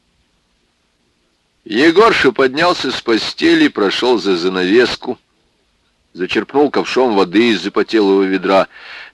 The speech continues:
Водица была что надо, холодная, утреннего приноса, и у него немного поосела внутри. Потом он опохмелился,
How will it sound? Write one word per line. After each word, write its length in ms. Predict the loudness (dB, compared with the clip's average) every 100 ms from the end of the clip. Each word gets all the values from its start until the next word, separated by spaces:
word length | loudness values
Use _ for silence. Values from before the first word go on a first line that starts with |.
| -8
Водица 580 | -6 -4 -4 -4 -4 -2
была 300 | 0 0 -2
что 340 | -2 -4 -2
надо, 720 | 2 2 2 2 2 2 0
холодная, 1160 | -2 -4 0 2 4 2 0 -4 0 2 2 2
утреннего 680 | 0 -2 -4 -4 -2 -2 -2
приноса, 720 | -6 -2 0 0 -2 -4 -4
и 220 | -4 -4
у 100 | -4
него 240 | -2 -4
немного 400 | -4 -4 -4 -6
поосела 760 | -6 -6 -8 -10 -6 -6 -4 -8
внутри. 440 | -10 -16 -16 -16 _ _ _ _ _ _ _ _ _ _ _ _ _ _ _ _ _ _ _ _ _ _ _ _ _ _ -4
Потом 420 | -2 0 0 2
он 140 | 2
опохмелился, 960 | 2 0 0 0 0 -2 -2 0 0